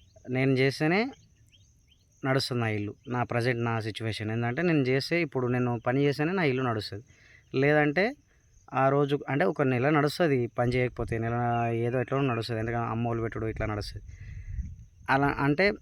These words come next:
నేను చెప్పేది కొ-, కొంచెం ఓపికతో నేను ఉన్నాను అన్న. ఏదో స్కిప్ చేస్తే మీ ఇష్టం చేసుకోండి, ఎందుకంటే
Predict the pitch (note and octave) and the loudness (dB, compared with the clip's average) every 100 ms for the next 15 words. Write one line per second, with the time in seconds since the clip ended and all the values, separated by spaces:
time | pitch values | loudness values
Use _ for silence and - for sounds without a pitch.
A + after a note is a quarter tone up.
0 | - - - - - D3 D3 C#3+ C3+ - | -18 -20 -20 -18 0 2 4 4 2 0
1 | D#3+ D3+ C#3 C3+ B2+ B2+ - B2+ C3 B2 | -2 0 0 0 0 -4 -6 -4 -2 0
2 | A#2 A#2 C3+ C#3 D#3 D3+ D#3 C#3+ B2+ A#2 | -2 -4 -4 -2 0 0 2 2 0 0
3 | A2+ B2 F#3+ _ _ - _ B2 C#3 - | -2 -4 -6 _ _ -20 _ -2 0 0
4 | B2+ B2 C3 D3 B2 C#3 D3+ D3 A2+ A#2+ | -2 0 0 2 2 2 2 -2 -2 -4
5 | A2+ - A2+ D#3 F3 C#3 D3+ E3+ | -4 -4 -4 -2 0 0 0 0